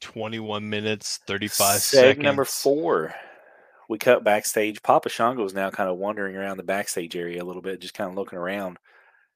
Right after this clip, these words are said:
Speaker 2: Uh, he seems kinda lost now, you know, without Bray Wyatt there to help lead him and things. And then he comes across a door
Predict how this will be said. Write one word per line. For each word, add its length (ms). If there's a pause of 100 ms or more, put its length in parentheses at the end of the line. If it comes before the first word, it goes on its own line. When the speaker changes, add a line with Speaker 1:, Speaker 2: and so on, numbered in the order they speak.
(240)
Speaker 2:
Uh, 120
he 220
seems 360
kinda 220
lost 460
now, 260
you 100
know, 100
without 380 (160)
Bray 200
Wyatt 320
there 140
to 60
help 180
lead 260
him 120
and 100
things. 280
And 100
then 40
he 220 (800)
comes 160
across 320
a 60
door 520